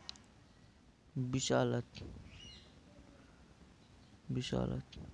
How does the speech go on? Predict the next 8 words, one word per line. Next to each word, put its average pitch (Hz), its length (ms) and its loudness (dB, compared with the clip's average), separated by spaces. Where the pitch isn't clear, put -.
ओके, 156 220 -2
विशालत, 127 600 0
दीवान 131 460 6
ए 165 140 8
विशालत। 123 920 8
अब 139 100 12
हो 139 180 12
गया 135 220 12